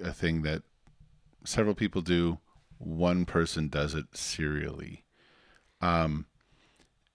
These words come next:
and that's bidding top dollar on free agents. And really, um,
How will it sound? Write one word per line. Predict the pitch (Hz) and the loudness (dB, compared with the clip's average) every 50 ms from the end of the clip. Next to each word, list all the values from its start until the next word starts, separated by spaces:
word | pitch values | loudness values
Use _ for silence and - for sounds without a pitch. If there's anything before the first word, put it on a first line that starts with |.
| _ _ - | _ _ -4
and | 92 87 | 0 2
that's | 90 90 90 - - | 2 2 0 -2 -6
bidding | - - - 92 85 82 80 78 73 - - - | -8 -2 2 2 4 4 2 0 -2 -4 -6 -4
top | - 82 80 76 - | -2 -2 -2 -2 -2
dollar | - 82 76 76 76 76 71 69 | 0 2 2 2 2 2 0 0
on | 71 71 71 | -2 -4 -6
free | - - - 82 80 | -8 -6 -4 -4 -4
agents. | 82 82 - - 82 82 82 - - - - _ _ _ _ _ _ _ _ _ _ _ _ _ _ _ - | -4 -6 -8 -8 -10 -10 -10 -12 -12 -14 -16 _ _ _ _ _ _ _ _ _ _ _ _ _ _ _ -2
And | 95 92 90 92 - _ _ _ _ _ _ _ _ - 87 82 82 82 | 0 2 2 0 -2 _ _ _ _ _ _ _ _ -10 -10 -8 -6 0
really, | 95 110 120 117 117 117 113 110 - - _ - - 87 | 2 4 4 4 4 4 2 0 -2 -4 _ -8 -2 0
um, | 87 85 82 82 82 78 78 80 - - | 2 2 2 2 0 0 -2 -4 -6 -8